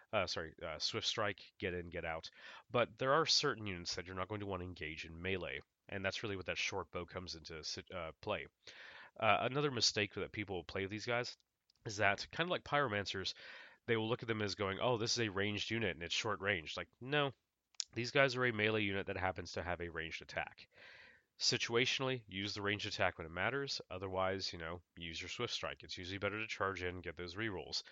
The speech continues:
'cause you're gonna be able to duck right back out. So, you know,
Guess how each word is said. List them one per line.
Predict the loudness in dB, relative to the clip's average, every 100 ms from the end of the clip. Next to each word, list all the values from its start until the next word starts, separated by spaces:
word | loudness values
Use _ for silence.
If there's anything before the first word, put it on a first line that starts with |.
| -18 -20 -10
'cause | -6
you're | -2
gonna |
be | 0
able | -2
to | -4
duck | -4 -2 -2
right | -4 -4
back | -4 -4
out. | -4 -6 -10 _ _ _ _ _ _ -14
So, | -8 -8
you | -10
know, | -14